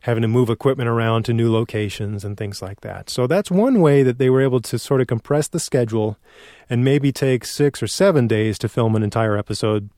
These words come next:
instead of the full eight days. Another way that you often see in, uh, network television that they use to kinda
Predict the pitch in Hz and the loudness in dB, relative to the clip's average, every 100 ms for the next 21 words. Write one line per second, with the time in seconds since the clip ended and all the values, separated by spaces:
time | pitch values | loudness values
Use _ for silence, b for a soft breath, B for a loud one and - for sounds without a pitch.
0 | _ _ _ _ _ - 151 127 123 120 | _ _ _ _ _ -2 0 2 2 2
1 | 107 - 117 120 139 135 107 - - - | 0 0 -2 2 2 2 -4 -8 -12 -20
2 | - B B B B B B - 139 208 | -20 B B B B B B -2 4 6
3 | 269 262 175 127 110 110 123 147 131 - | 6 8 8 8 6 2 0 0 0 2
4 | 135 127 123 120 113 - 127 117 120 131 | 2 2 2 -2 -4 -2 0 0 0 0
5 | 120 113 110 107 104 110 131 131 117 - | 0 2 2 2 2 0 0 2 0 0
6 | 127 117 110 101 110 110 117 110 110 110 | 0 2 2 2 0 0 0 0 2 2
7 | 104 - - 110 104 104 120 - 113 107 | 0 -6 -2 0 0 -2 -6 -4 -2 -2